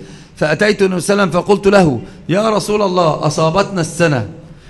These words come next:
ولم يكن في مال ما أطعم أهلي إلا سمان الحمر، وإنك حرمت لحوم الحمر الأهلية، فقال: أطعم أهلك من سمين حمرك، أطعم أهلك من سمين حمرك، فإنما حرمتها من أجل جوال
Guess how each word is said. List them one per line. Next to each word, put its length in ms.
ولم 220
يكن 240
في 120
مال 240
ما 140
أطعم 220
أهلي 360
إلا 300
سمان 480
الحمر، 520
وإنك 480
حرمت 400
لحوم 320
الحمر 320
الأهلية، 600
فقال: 400
أطعم 520
أهلك 360
من 160
سمين 380
حمرك، 580
أطعم 320
أهلك 340
من 120
سمين 320
حمرك، 340
فإنما 560
حرمتها 720
من 180
أجل 320
جوال 800